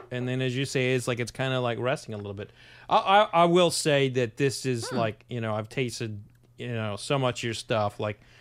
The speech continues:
Speaker 1: Old Forester nineteen twenty is, is a go-to, as many know, but, um, this one is not, is not hitting those, all those high marks for me. As a
Speaker 2: Why?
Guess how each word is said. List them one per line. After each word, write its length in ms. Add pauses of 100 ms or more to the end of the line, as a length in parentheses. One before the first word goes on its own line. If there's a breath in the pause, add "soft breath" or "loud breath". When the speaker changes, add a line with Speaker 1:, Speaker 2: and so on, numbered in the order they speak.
(260 loud breath)
Speaker 1:
Old 200
Forester 380
nineteen 360
twenty 440
is, 300
is 220
a 40
go-to, 680 (140)
as 180
many 240
know, 300
but, 260 (480 loud breath)
um, 600 (400)
this 300
one 200
is 160
not, 320
is 140
not 240
hitting 260
those, 320
all 240
those 200
high 180
marks 320
for 180
me. 240 (640 loud breath)
As 160
a 40
Speaker 2:
Why? 440